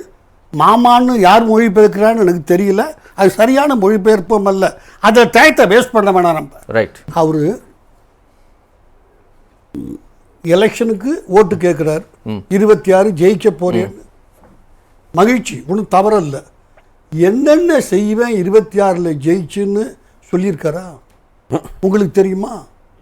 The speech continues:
Speaker 1: யாராவது சொல்ல சொல்லுங்க. இன்ன என்ன செய்வேன் இருபத்தி ஆறுல. சார், எதுக்கு சார் ஓட்டு போடுறேன்னா?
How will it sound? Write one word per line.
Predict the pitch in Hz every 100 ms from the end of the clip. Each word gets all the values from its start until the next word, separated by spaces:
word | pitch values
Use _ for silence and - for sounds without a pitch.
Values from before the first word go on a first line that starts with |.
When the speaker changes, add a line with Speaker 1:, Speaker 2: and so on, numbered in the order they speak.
| _ _ _ - - _ _ _ -
Speaker 1:
யாராவது | 170 190 247 262 302
சொல்ல | 269 226 220
சொல்லுங்க. | 165 185 170 151 - _ _ _ _ _ _ _ _ _ _ _ _ _ _ _ _
இன்ன | 185 247 262
என்ன | 240 254 277
செய்வேன் | 233 185 175 147 - _ _ _ _
இருபத்தி | 202 220 156 175
ஆறுல. | 147 - _ _ _ _ _ -
சார், | 190
எதுக்கு | 170 226 208
சார் | 208
ஓட்டு | 156 175 143
போடுறேன்னா? | 147 127 123